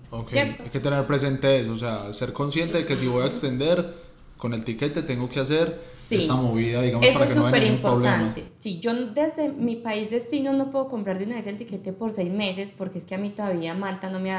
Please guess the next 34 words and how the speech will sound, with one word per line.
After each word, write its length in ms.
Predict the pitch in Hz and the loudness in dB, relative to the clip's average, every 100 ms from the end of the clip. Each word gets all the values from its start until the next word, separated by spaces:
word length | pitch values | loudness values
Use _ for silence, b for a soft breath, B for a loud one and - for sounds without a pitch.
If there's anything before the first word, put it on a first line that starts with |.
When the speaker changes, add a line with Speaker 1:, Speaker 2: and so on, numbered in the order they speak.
| 185 | -2
Speaker 2:
dado 220 | 185 185 | -4 -6
el, 500 | - 170 165 160 160 - - | -4 -4 -4 -8 -10 -14 -10
pues, 140 | 214 | -8
digamos 280 | 180 165 165 | -6 -8 -6
que 80 | - | 0
el 80 | 131 | 4
Speaker 1:
La 80 | 143 | 6
Speaker 2:
permiso 200 | - 160 | 6 8
de 60 | 151 | 8
Speaker 1:
extensión, 220 | 143 160 | 8 8
la 120 | 147 | 8
Speaker 2:
quedarme. 160 | - - | 6 4
Speaker 1:
extensión, 460 | - 135 123 143 123 | 2 0 0 -2 0
sí. 360 | 175 165 160 | 2 2 0
Speaker 2:
Exacto. 280 | 160 - - - B B B B | -2 -6 -12 -18 B B B B
Entonces 360 | - 220 190 175 | -6 0 0 0
yo 160 | 196 190 | -2 -2
compro 300 | 247 240 254 | -4 0 -2
el 80 | |
tiquete 680 | 233 - 220 185 175 190 226 - | -2 -6 -2 -2 -2 -4 -6 -8
y 160 | 214 208 | -6 -2
a-, 260 | 208 208 | -2 -4
y 100 | 196 | -6
regreso 800 | 175 165 - 247 320 330 311 311 | -6 -6 -4 -2 0 0 0 0
por 140 | - 190 | -2 -4
Speaker 1:
Ujú. 60 | - | -2
Speaker 2:
tres 160 | 170 | -4
meses. 600 | 165 214 302 330 311 302 302 B B B _ | -2 0 2 2 2 2 0 B B B _
El 320 | 240 240 - - - | 0 0 -6 -18 -6
cole-, 340 | 247 233 226 | -2 0 -2
pues, 300 | - 240 - | -2 -4 -4
en 160 | - 196 | -4 -2
la 80 | 185 | -2
escuela 640 | 175 - 214 170 180 254 | -4 -4 -2 0 -2 -4